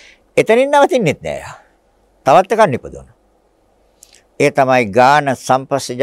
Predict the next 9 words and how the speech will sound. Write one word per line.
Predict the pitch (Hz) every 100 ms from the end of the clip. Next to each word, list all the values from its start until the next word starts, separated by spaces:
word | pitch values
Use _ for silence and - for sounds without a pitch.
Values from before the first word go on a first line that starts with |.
| 123
සංඥා | - - 127 147 165 196 196
විඳින | 143 156 185 190
දේ | 196
හඳුනා | 180 170 165 165
ගැනීමේ | 160 156 147 147
සිතක් | - 143 -
හදනවා. | 90 73 50 _ _ _ _ _ _ _ _ _ _ _ _ _ _ -
හදන්නේ | 110 117 110
නැද්ද? | 123